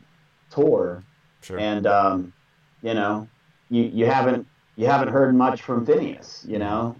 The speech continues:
Speaker 1: Um, maybe they're, I guess they're writing or whatever, but, you know, As I Lay Dying brought brand new bands with them, and that's why I re-, I respect that.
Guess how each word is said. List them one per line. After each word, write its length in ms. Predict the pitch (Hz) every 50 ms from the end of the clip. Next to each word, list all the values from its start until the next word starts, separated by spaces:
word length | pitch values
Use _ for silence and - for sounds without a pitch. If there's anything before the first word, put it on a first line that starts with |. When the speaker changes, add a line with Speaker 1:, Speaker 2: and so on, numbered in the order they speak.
| -
Speaker 1:
Um, 500 | - 107 104 101 98 95 92 90 87 85 - -
maybe 260 | 104 110 120 117 120
they're, 260 | 117 - 110 107 101
I 80 | 98 101
guess 200 | 113 123 120 -
they're 120 | 120 110
writing 500 | 107 101 104 107 117 120 123 127 120 107
or 80 | 101 95
whatever, 360 | 98 98 98 98 107 107 104
but, 220 | 98 101 98 98 - _ _ - - - _ _ _ _ -
you 100 | 143 151
know, 320 | 143 131 127 120 120 127 - _ _ _ _ _ _ _ _ _ _ _ _ _ -
As 180 | 123 143 147
I 60 | 143 147
Lay 120 | 143 139
Dying 340 | 139 139 139 131 117 113 110
brought 420 | 104 110 127 131 131 123 113 104 98
brand 300 | 107 113 127 135 131 131
new 160 | 127 127 123 117
bands 380 | 120 123 127 123 117 113 95
with 200 | 98 123 127 127
them, 260 | - 80 78 76 78 -
and 100 | 98 110
that's 180 | 113 113 110
why 380 | 120 113 110 110 107 104 101 95 87
I 100 | 95 104
re-, 200 | 104 104 92 -
I 100 | 101 113
respect 500 | 110 104 98 - - - 113 107 104 -
that. 320 | 104 101 104 107 107 -